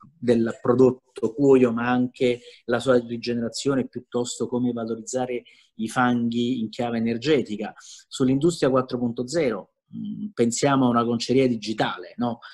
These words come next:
Con, eh, pensiamo a tutto quello che le nuove tecnologie possono ottimizzare, possono anche ridurre il consumo non so di acqua, che è una,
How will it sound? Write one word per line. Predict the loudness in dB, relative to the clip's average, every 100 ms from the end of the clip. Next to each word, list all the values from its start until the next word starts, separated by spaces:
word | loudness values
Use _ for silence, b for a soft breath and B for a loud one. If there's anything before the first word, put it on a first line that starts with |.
| B B
Con, | -2 0 0
eh, | -2 -2 -2 -4 -4 -4
pensiamo | -2 -2 2 2 2 0
a |
tutto | -2 -6 -2 0
quello | 2 2
che | 2
le | 2
nuove | 2 0
tecnologie | -2 -6 -4 -2
possono | -4 -6 -8 -10
ottimizzare, | -6 -6 -2 0 0 0 -4
possono | -6 -8 -6 -4
anche | -2 -2 -4 B B
ridurre | 4 8 8 8 6 4
il | 0
consumo | -2 -4 -2 0 0
non | 0
so | -4 -2
di | 0
acqua, | -2 -6 -12 -8
che | -4 -4 -4 -4 -4
è |
una, | -4 -6 -8